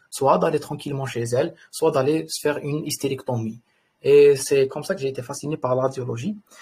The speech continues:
et que je l'ai choisi. Donc, j'ai été vraiment très influencé par, euh, docteur Sadeghi Mouad, que je salue. Est-ce que فيها بزاف كاينة قراية كما اكسترنا؟ فيها بالك une centaine de fois plus de قراية que l'externe.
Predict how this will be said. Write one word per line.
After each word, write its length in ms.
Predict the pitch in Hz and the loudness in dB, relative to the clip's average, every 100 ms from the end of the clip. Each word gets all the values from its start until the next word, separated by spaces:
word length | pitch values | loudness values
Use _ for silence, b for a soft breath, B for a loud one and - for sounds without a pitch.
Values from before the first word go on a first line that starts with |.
| B _ | B _
et 100 | 131 | -6
que 80 | 131 | -4
je 120 | 123 | -4
l'ai 220 | 147 196 | -4 -4
choisi. 400 | - - 101 - _ _ | -8 -10 -10 -12 _ _
Donc, 140 | 147 | -2
j'ai 80 | 143 | 2
été 180 | 139 139 | 0 0
vraiment 360 | 120 139 175 170 | 0 2 2 2
très 240 | 196 160 | 2 2
influencé 680 | 139 127 123 113 127 139 - B B B B _ | 0 -2 -4 -4 -2 -2 -2 B B B B _
par, 240 | 135 139 127 | 2 4 4
euh, 180 | 120 | 4
docteur 320 | 117 120 - 135 | 2 0 0 -2
Sadeghi 640 | - 117 113 113 113 110 | -4 -2 -2 -2 -6 -8
Mouad, 460 | 123 110 113 135 143 - _ - | -6 -4 0 0 -2 -12 _ -6
que 160 | 135 | -4
je 100 | 127 | -2
salue. 380 | 135 - 104 107 - B B B B _ - | -4 -6 -8 -10 -18 B B B B _ -16
Est-ce 120 | - | -14
que 80 | 135 | -10
فيها 200 | 135 131 | -8 -6
بزاف 300 | 131 135 143 | -6 -12 -12
كاينة 420 | - 127 135 160 _ _ _ _ - | -10 -8 -8 -12 _ _ _ _ -2
قراية 200 | 127 139 | 0 0
كما 240 | 139 139 | 0 -4
اكسترنا؟ 460 | 135 127 120 113 - | -2 -4 -4 -8 -2
فيها 460 | 175 156 156 147 - _ _ | 2 4 2 0 -12 _ _
بالك 440 | 147 147 147 - - | 2 2 -2 -14 -16
une 160 | 151 135 | -12 -4
centaine 400 | 233 247 233 175 | 2 4 6 4
de 80 | |
fois 160 | 151 147 | 4 0
plus 180 | 143 131 | -2 0
de 80 | 131 | -2
قراية 400 | 131 123 120 120 | 0 -4 -4 -6
que 80 | |
l'externe. 580 | 123 120 - 117 104 123 | -8 -8 -6 -6 -8 -12